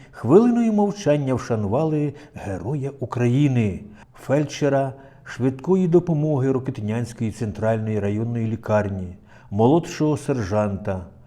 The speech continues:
санітарного інструктора медичного пункту третього батальйону восьмидесятої окремої десантно-штурмової бригади кіборга Ігоря Зінича,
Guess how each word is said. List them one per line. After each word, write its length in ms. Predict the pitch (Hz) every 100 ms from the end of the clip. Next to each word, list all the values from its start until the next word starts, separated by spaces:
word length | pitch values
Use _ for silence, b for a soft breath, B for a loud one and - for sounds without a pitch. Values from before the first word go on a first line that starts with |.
| B B B B B -
санітарного 840 | 107 101 104 113 110 110 110 104
інструктора 920 | 107 107 - - 156 - 135 139 143 131 B B
медичного 760 | 107 127 127 147 - 131 123 127
пункту 600 | 127 113 120 117 - 120
третього 580 | 113 110 117 120 120 113
батальйону 840 | 107 107 104 98 110 113 110 107 B
восьмидесятої 920 | 113 110 - 107 98 92 131 143 143 135
окремої 720 | 131 123 123 123 120 117 113 B B
десантно-штурмової 1500 | 98 107 101 120 120 117 120 113 107 - 117 110 107 156 151
бригади 760 | 139 139 107 110 107 98 98 87 B B -
кіборга 800 | - 147 135 139 104 117 123 123 - - - -
Ігоря 640 | 143 135 107 117 117 110 - B -
Зінича, 880 | 87 87 104 104 95 92 - 87